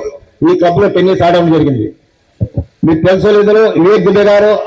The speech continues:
ఆదోన్లో డైరెక్ట్ ఐపీఎస్ గా రావడం జరిగింది ఆదోన్కి. ఆయన ఉన్నంత వరకు ఇక్కడ టెన్నిస్ ఆడేదానికి ప్రతిరోజు వస్తుంది. ఎందుకంటే మనము ఆదోని పబ్లిక్ రీడింగ్ రూమ్ అంటే మర్చెంట్ క్లబ్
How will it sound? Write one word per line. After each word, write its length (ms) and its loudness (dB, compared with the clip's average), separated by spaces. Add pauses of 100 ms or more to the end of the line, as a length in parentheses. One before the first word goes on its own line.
ఆదోన్లో 280 0
డైరెక్ట్ 400 0 (300)
ఐపీఎస్ 340 -2
గా 260 2
రావడం 380 0
జరిగింది 280 0
ఆదోన్కి. 440 -2 (840)
ఆయన 240 2
ఉన్నంత 300 0
వరకు 240 2
ఇక్కడ 120 0
టెన్నిస్ 320 0
ఆడేదానికి 400 0
ప్రతిరోజు 340 0
వస్తుంది. 320 -2 (340)
ఎందుకంటే 400 0 (800)
మనము 280 0 (680)
ఆదోని 240 2
పబ్లిక్ 420 0
రీడింగ్ 260 2
రూమ్ 180 2
అంటే 160 0 (540)
మర్చెంట్ 340 0
క్లబ్ 200 0